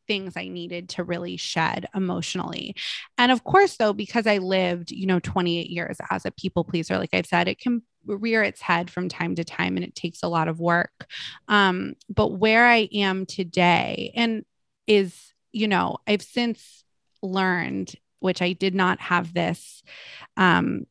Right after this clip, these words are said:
education four years ago, but just even from, like, reading books and listening to podcasts and talking to all the people we get to.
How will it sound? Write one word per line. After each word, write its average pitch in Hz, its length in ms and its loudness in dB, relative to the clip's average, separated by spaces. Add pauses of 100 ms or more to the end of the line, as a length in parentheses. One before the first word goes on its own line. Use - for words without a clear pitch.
education 196 880 0
four 175 180 -2
years 175 300 -4
ago, 185 220 0
but 185 140 -2
just 214 240 -2
even 202 280 -2
from, 180 160 -4
like, 180 180 -4
reading 202 300 -2
books 254 360 2
and 180 100 -8
listening 190 280 -8
to 196 60 -4
podcasts 214 560 0
and 185 100 -6
talking 196 340 0
to 208 80 0
all 180 120 0
the 180 80 0
people 180 280 0
we 175 100 2
get 180 320 2
to. 185 320 4